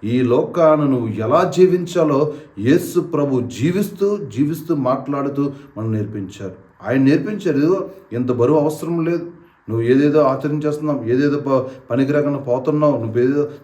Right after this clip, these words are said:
దేన్ని అనుసరించాలో తెలియక నువ్వు వెళ్ళిపోతున్నావు" అనండి. అంగ్-, ఆ యొక్క యేసు ప్రభు తెలియజేస్తూ, ఇక్కడ నీ జీవితం మార్చుకుంటేనే నీకు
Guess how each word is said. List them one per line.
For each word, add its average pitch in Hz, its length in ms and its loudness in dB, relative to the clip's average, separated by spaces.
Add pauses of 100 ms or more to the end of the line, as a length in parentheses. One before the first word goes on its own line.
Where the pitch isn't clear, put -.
దేన్ని 131 340 4
అనుసరించాలో 139 520 0
తెలియక 139 280 0
నువ్వు 123 160 -2
వెళ్ళిపోతున్నావు" 143 540 -2
అనండి. 139 360 -2 (260)
అంగ్-, 117 240 -6
ఆ 117 180 -6
యొక్క 113 540 -2 (720)
యేసు 147 340 0
ప్రభు 135 320 -4
తెలియజేస్తూ, 127 840 0 (200)
ఇక్కడ 156 340 0
నీ 147 240 4
జీవితం 117 420 -2
మార్చుకుంటేనే 131 1080 -2 (280)
నీకు 165 600 0